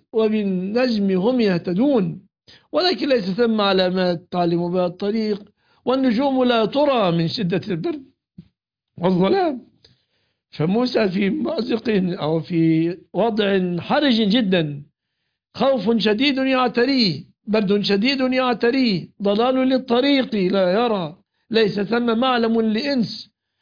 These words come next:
ليس ثم معلم لبشر، ليس ثم استراحات، وأهله معه وأنعامه معه.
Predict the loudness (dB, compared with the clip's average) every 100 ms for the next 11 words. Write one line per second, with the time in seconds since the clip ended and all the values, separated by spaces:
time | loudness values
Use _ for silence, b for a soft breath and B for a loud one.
0 | _ -2 0 0 -2 -2 0 0 0 0
1 | 0 0 2 2 0 0 0 0 -4 -6
2 | -6 -6 -4 -2 -2 -2 0 0 0 0
3 | 0 0 -4 -2 0 2 4 2 2 2
4 | 2 0 -2 -6 -12 _ _ _ -2 0
5 | 2 2 2 2 2 2 2 2 2 2
6 | 0 -4